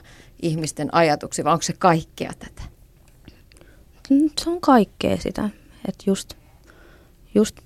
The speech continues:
Speaker 2: allekirjoitan ton, et, e,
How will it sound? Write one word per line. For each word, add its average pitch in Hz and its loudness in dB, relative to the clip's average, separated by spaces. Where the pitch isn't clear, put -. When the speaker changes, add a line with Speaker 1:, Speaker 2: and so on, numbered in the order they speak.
Speaker 2:
allekirjoitan 170 0
ton, 165 -2
et, - -12
e, - -8